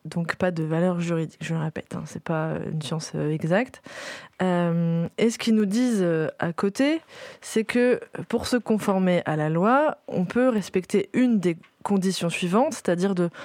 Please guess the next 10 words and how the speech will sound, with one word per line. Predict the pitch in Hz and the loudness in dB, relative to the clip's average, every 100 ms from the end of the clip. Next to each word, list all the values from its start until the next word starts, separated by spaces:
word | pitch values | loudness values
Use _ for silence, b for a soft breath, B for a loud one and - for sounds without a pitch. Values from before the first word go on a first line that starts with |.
| B | B
proposer | - 220 220 214 233 | -2 0 4 4 4
la | 185 | 2
gratuité | 165 175 170 156 156 | 0 -2 -2 -4 -4
totale, | - 160 254 302 | -4 2 2 4
donc | 208 165 | 0 0
de | |
proposer | 165 - 156 160 175 165 - | -4 -6 -6 -2 -2 -2 -4
un | - | -4
free | - - 170 | -4 0 2
roll, | 185 339 | 4 2